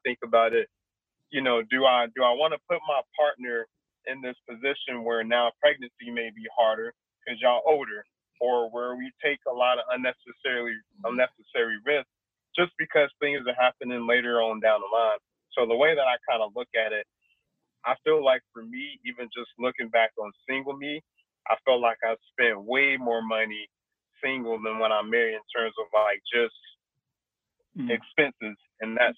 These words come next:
Speaker 1: sense. You know, I feel like, kind of like how we were saying earlier, there's no real way to be like, you know, "Oh, I make a hundred thousand dollars. Now all of a sudden I'm ready," you know,
Speaker 2: Mm-hmm.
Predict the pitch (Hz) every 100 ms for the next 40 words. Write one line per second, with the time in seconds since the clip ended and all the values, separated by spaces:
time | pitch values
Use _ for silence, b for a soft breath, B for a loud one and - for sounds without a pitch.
0 | 131 110 98 - 120 110 107 - 139 127
1 | 123 117 - _ _ _ _ _ _ _
2 | - 143 143 131 131 135 123 123 - 135
3 | 113 - 127 127 113 113 110 123 135 139
4 | 135 131 123 131 131 123 127 123 120 117
5 | - 135 113 113 - _ _ _ - 233
6 | 226 156 123 - 220 180 127 - 123 156
7 | 156 - 175 180 190 202 175 123 - 151
8 | 165 147 151 151 151 151 - 151 151 143
9 | 139 143 139 185 160 120 110 _ _ _
10 | 139 127 139 120